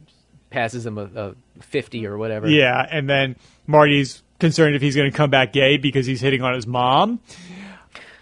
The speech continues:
Speaker 1: Yeah, I'm glad that joke was cut.
Speaker 2: Yeah. But I, I, I think, I, I, I think what's, what's, what could have salvaged that scene here, because Doc doesn't think it as,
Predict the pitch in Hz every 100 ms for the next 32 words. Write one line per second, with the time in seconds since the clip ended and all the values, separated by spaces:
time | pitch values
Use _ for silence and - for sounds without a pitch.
0 | _ _ _ - - - - - 190 196
1 | 190 196 175 180 180 165 175 156 156 -
2 | 165 147 131 143 143 151 127 131 131 -
3 | - 170 - 202 214 190 190 226 220 240
4 | 302 320 - - - - - - - _
5 | 185 196 190 190 202 196 254 240 226 202
6 | - - - - 175 - - - _ 214
7 | 185 254 214 - 170 185 180 160 - 175
8 | 175 170 170 160 160 143 - - 127 175
9 | 185 180 190 165 147 170 165 165 160 131